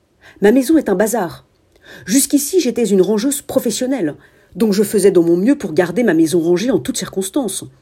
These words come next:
Mais j'ai d'une certaine façon abandonné cela, d'une façon qui m'est bénéfique. Maintenant, je prends conscience que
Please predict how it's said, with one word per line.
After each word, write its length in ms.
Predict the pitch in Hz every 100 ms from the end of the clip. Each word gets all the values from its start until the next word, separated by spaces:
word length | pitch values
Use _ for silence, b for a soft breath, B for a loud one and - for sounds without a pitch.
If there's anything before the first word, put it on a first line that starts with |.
| b b b b b b
Mais 80 | 226
j'ai 120 | 277
d'une 180 | 269 294
certaine 320 | - 285 269
façon 420 | 240 254 - 302 277 -
abandonné 380 | 208 220 185 156
cela, 320 | - 156 - b b b b _ 170
d'une 160 | 196
façon 300 | 196 208 277
qui 160 | - 208
m'est 160 | 294
bénéfique. 540 | 196 180 139 - - - b b b b _ _
Maintenant, 280 | - 190 285
je 120 | 233
prends 180 | 190 190
conscience 480 | 165 170 - 220 -
que 300 | - 190